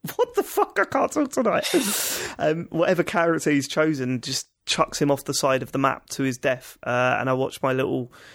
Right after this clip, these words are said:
you know, you know when you play, get to the end of a Mario game, you tend to have about forty lives on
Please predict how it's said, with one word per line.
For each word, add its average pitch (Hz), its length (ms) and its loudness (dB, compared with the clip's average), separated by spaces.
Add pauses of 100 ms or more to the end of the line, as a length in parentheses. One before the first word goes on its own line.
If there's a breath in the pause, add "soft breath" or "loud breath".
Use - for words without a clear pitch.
(140 loud breath)
you - 100 -4
know, 190 240 0
you 214 180 -2
know 311 160 4
when 320 120 2
you 208 140 2
play, 156 320 0
get 147 220 0
to - 100 -4
the 143 100 4
end 135 100 0
of 127 80 -2
a 131 60 2
Mario 127 380 -2
game, - 280 -8
you 143 120 -2
tend 202 360 -2
to 170 120 0
have 147 120 2
about 131 300 0
forty 139 420 0
lives 135 360 0
on 131 80 0